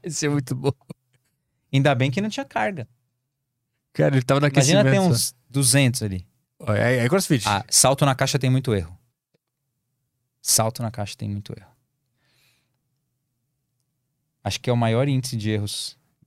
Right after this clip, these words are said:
Speaker 2: que, que tem filmados.
Speaker 1: O cara já levantou e já
Speaker 2: Ah,
Speaker 1: foi,
Speaker 2: já
Speaker 1: né?
Speaker 2: cai, já cai fazendo um burpee. É técnica, você ensina, ó, você cai fazendo.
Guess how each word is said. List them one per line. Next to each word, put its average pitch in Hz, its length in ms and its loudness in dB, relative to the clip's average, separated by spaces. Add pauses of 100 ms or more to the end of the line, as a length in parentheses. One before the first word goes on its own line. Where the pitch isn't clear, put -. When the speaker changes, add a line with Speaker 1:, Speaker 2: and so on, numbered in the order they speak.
Speaker 2:
que, 104 320 -6
que - 120 -14
tem 104 160 -4
filmados. - 680 -8 (1000)
Speaker 1:
O 127 100 -8
cara 110 220 -2
já 123 120 -4
levantou 117 400 0
e 110 40 -2
já 98 100 0
Speaker 2:
Ah, 101 40 2
Speaker 1:
foi, 110 80 2
Speaker 2:
já 110 120 2
Speaker 1:
né? 107 80 -2
Speaker 2:
cai, 120 240 0
já 120 140 0
cai 127 160 0
fazendo 156 260 0
um 190 60 -2
burpee. 147 320 -2 (2000)
É 117 120 2
técnica, 127 600 0
você 123 120 -2
ensina, 123 280 2
ó, 104 60 0
você 123 100 -2
cai 139 280 0
fazendo. 185 300 -2